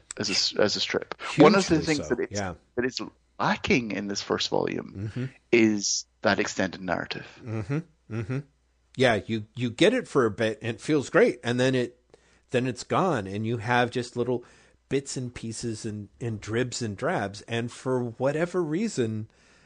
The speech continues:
Speaker 2: uh, the, the, I think probably because th-,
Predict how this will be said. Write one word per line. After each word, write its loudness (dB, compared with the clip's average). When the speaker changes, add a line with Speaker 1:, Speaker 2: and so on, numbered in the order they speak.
Speaker 2:
uh, 2
the, -6
the, -6
I 8
think 2
probably 2
because -4
th-, -18